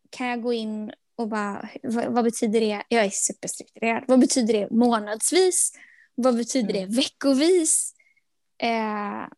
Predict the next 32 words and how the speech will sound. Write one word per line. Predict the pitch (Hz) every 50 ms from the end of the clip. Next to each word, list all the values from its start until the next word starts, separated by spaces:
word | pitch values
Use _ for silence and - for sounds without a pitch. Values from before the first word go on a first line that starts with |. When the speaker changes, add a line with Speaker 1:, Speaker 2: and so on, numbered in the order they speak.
| _ _ _ _ _ _ _ _ _ _ _ _ _ _ _ _ -
Speaker 1:
ja, | 262 262 254 254 254 262 262 262
det | 233 285
hjälper | 294 302 277 254 220 - - 254
mig. | 247 277 285 262 220 185
För | - - 277
annars | 294 302 277 262 262 254 -
så, | - 311 294 294 _ _ _ _ _ _
jag | - 285 285 285 302
är | 349 359 349
egentligen | 330 311 277 247 220 - 311 330 349
ingen | 330 285 254
person | 226 262 247 - - 240 226 220
som | 208 - 233 226
är | 226 226
så | 220 - -
driven. | 214 196 254 262 285 277 240 220 220 214 285 349 320 - - 233 - _ _ _ _ _ _ _ _ _ _ _ _
Men | - 240 247 247
det, | 240 262 262 226 220 - - 220 220
då | 262 262
driver | 240 226 277 277 247 226 226 226 269
jag | 285 247 226 220
mig, | 220 220 220 214 - -
eller | 220 220 220
driver, | 175 190 185 175 175 170 180 - 214
men | 220 220 214 - _ _ -
då | 247 254 247 247 247 226
liksom | 226 233 220 - 247 226
rör | 226 226 208 196
jag | 190 196 196
mig | 202
själv | - 208 202
framåt. | 190 - 196 196 208 233 -